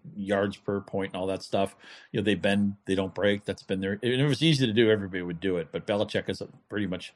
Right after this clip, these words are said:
mastered that for twenty years. And man, is the Patriots defense different this year now that they have all those players back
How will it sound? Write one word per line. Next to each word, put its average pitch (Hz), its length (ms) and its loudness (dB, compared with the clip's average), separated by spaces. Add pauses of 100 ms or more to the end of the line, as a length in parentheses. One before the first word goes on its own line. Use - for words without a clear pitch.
(340)
mastered 104 460 2
that 92 220 -2
for 101 80 -6
twenty 101 260 -4
years. 95 460 0
And 92 240 -4
man, 110 180 0
is 95 120 -2
the 92 60 -4
Patriots 98 400 0
defense 101 380 -4
different 95 380 -4
this - 180 -10
year 90 140 -4
now 92 160 -4
that 90 100 -6
they 90 100 -6
have 95 220 -2
all 90 100 0
those 82 160 -8
players 92 380 -2
back 92 380 -6